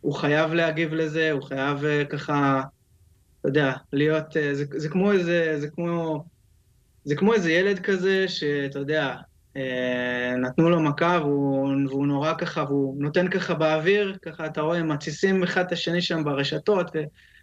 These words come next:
כן, מדליקים אחד את השני, אבל אין להם באמת משהו מאוד מאוד רציני שהם יכולים לעשות נגדנו, כי הם מעוגנים בהרבה מאוד, אה, אה, רסנים, אם זה הם, כן, הם חברים בנאטו,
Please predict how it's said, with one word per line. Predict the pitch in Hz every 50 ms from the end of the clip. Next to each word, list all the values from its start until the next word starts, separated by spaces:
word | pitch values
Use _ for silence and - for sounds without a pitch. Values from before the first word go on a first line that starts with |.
| _ _ _
כן, | - 180 185 180
מדליקים | 165 147 170 170 - 226 214 208
אחד | 202 - 208 196
את | 202
השני, | 196 - 208 196 196 190 190
אבל | 175 170 170 180
אין | 202 214
להם | 226 226 220 208 170
באמת | 175 175 175 180 185 180 180 180 - - - - - _ _ _ _ _ _ _ -
משהו | 147 160 175 180 185 180 - - 190 185 185 175
מאוד | 160 156 156 165 170 160
מאוד | 160 160 160 165 165 175 175 170 160 151 170 - - _ _ _ _ _ -
רציני | 143 151 151 147 - 156 156 175 175
שהם | 175 - 151 143
יכולים | 139 139 151 151 156 165 156
לעשות | 143 135 135 - 175 175 175
נגדנו, | 190 196 190 175 190 196 202 214 214 220 214 -
כי | - - 135 131 131 131 - - _ _ _ _ _ -
הם | 139 139
מעוגנים | 139 143 143 139 143 147 143 160 175 180 175
בהרבה | 160 147 139 139 139 147 151
מאוד, | 151 156 151 151 143 135 127 131
אה, | 131 131 131 131 131 131 127 131 135 - _ _ _ _ _ _ _ _ _ _ _ -
אה, | 139 135 135 131 131 131 131 131 131 131 131 135
רסנים, | 135 151 147 147 - 156 147 151 175 190 196 196 190 190 185 - _ _ _ _ _ _ _ _ _ _ -
אם | 151 151 147
זה | 131 135 135
הם, | 135 135 135 - - - -
כן, | - 147 156 156
הם | 139 139
חברים | 139 - 135 123 127 131 135 131 131
בנאטו, | 135 139 175 180 175 175 - 175 160 160 156 151 147